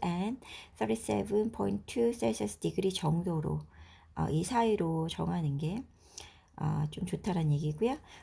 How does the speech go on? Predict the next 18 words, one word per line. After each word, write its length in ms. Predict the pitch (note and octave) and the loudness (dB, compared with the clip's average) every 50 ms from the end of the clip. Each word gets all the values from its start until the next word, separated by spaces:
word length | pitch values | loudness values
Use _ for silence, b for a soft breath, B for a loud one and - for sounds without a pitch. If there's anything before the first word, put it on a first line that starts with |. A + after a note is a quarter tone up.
| B B | B B
On 180 | - A#3 A#3 A3+ | 4 4 6 6
average, 560 | G3 G3 G#3 G#3+ G#3+ G#3+ G#3 - - G#3 G#3 | 4 4 2 2 2 2 0 2 0 -2 0
평균적으로 800 | - C4+ C4+ C4+ D4 C#4 D#3 A#3 G#3+ G3+ - G3 G3 G3 F#3+ F#3+ F#3+ | 0 -2 -2 -2 -4 -2 0 2 2 2 2 0 0 0 0 0 -2
children 640 | - - A#3 A#3 A3+ - - A3 G#3+ G#3+ A3 A3 | 0 2 2 2 2 0 0 2 2 2 0 -2
tend 320 | - - A#3 A3+ A3+ - | 0 0 0 0 0 0
to 100 | - G3 D#3+ - | -2 -2 0 2
be 360 | G#3 G#3+ A3 A3+ G#3+ F#3+ E3 | 2 4 4 6 6 4 4
slightly, 720 | F3 - - G3+ G3+ F#3+ G3 F#3+ - G3 G3 F#3+ F#3 G#3 B B B B B B B | 2 0 -2 0 0 0 0 -2 -2 -2 -2 -2 -2 -4 B B B B B B B
아이들은, 920 | B - E3 F3+ G#3+ A#3 A#3 C4 A#3 A#3 A#3 A3+ A3+ A3+ A3 A3 G#3+ G#3+ - - - | B 6 6 8 6 4 2 2 2 4 4 4 4 4 2 0 -2 -4 -6 -6 -4
어, 480 | - D#3 D#3 D#3 D#3 D#3+ D#3+ D#3+ E3+ F3+ - B B B B B B B B B B - | -2 0 0 0 0 0 -2 -2 -2 -4 -6 B B B B B B B B B B -4
성인보다 480 | - C#4+ C#4 C#4+ D4+ C#4 B3+ G#3+ G#3+ | 0 0 2 2 2 0 0 0 0
더 120 | G#3 F#3 E3+ - | 0 0 -2 0
따뜻한 480 | - - - E4 - - - E4+ D4+ C#4 | 2 2 2 2 0 -2 -6 -6 -2 0
경향이 360 | A3+ F3 E3 F3 F#3 F#3+ F3+ D#3 | 0 0 2 0 0 -2 -2 -4
있다. 280 | D3+ - - E3+ E3 | -4 -4 -6 -6 -6
Tend 360 | - - A#3+ A3+ A3+ A3 A3 G#3+ - | -6 -4 -2 -2 0 0 -2 -4 -2
to 200 | - - E3 G3+ | -2 -4 -4 0
be 640 | F#3+ F#3 G3 G#3+ A3+ G#3+ G3 F3 D#3+ D#3+ E3+ F3+ | 2 2 2 2 2 2 2 0 0 0 -2 -4